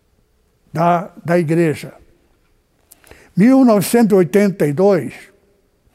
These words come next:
morre Paulo Levas Macalão, Cícero Canuto de Lima, Otto Nelson e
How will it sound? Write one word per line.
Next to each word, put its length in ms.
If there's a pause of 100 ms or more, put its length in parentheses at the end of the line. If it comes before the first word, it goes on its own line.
(340)
morre 420
Paulo 420
Levas 400
Macalão, 760 (540)
Cícero 760
Canuto 580
de 140
Lima, 640 (1300)
Otto 720
Nelson 920 (1700)
e 280